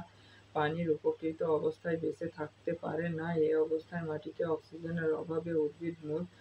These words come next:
শাসন কাজ চালাতে পারে না। যত দ্রুত মাটি বা পানি বিস্তারিত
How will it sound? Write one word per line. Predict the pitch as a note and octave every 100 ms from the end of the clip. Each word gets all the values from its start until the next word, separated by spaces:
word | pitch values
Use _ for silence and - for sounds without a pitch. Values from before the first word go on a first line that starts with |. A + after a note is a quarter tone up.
| - -
শাসন | - D#3+ D#3 E3+
কাজ | E3 E3+
চালাতে | - D3+ D#3 D#3 E3
পারে | D#3+ D#3 E3
না। | D#3+ E3 E3
যত | D#3 D3 E3+
দ্রুত | D#3+ D#3 D#3 E3+
মাটি | D#3 D3+ - E3
বা | E3+ E3+ F3+
পানি | D#3+ D#3 E3+
বিস্তারিত | D#3+ - - D#3 D#3